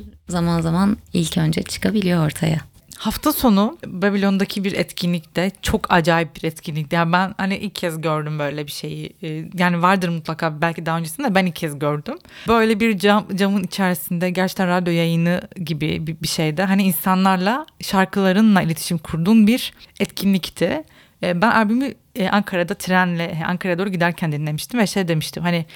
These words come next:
Speaker 2: Gökçe'yle otursam hani bu sözleri birbirimize söyleyerek iletişim kurabilirim dediğim bir şeyden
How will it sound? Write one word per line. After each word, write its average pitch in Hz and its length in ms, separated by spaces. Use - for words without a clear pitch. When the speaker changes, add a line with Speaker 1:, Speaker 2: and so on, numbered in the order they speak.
Speaker 2:
Gökçe'yle 202 500
otursam 220 520
hani 196 220
bu 202 60
sözleri 202 500
birbirimize 202 560
söyleyerek 226 580
iletişim - 360
kurabilirim 180 600
dediğim 190 380
bir 233 80
şeyden 226 500